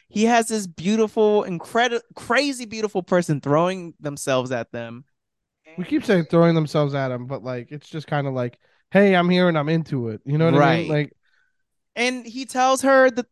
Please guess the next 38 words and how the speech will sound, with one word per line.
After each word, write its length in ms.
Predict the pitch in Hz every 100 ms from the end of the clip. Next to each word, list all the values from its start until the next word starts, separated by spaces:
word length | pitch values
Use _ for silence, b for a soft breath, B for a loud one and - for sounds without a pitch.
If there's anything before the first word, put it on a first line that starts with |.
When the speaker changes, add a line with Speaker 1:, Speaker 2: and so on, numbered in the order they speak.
| _
Speaker 1:
uh, 400 | 202 196 185 175
they, 200 | 165 196 185
you 160 | 202
know, 100 | 196
they 120 | 180 196
have 180 | 208 208
a 60 |
nice 300 | 202 196 208
date, 400 | - 160 175 185 -
and 180 | 175
then 240 | 170 165 165
they 140 | 156
go, 380 | 151 151 156 156
they 140 | 156 147
do 180 | 151
the 100 | 156
dinner, 500 | 151 135 139 147 151 - _ _ _ _
and, 420 | 143 139 139 135 -
well, 200 | 185 190
they 120 | 180
do 180 | 170 233
the 80 | 220
dinner 320 | 185 196 196
that 180 | 185 170
they're 100 | 175
s-, 80 | - -
supposed 360 | - - 175 -
to 60 |
look 180 | 147 139
like 160 | 156 143
dinner, 220 | 143 143
but 140 | 127 127
they 80 |
don't 200 | 127 139 139
actually 300 | 135 - 120
eat 140 | 113
the 80 | 131
food. 400 | - 123 120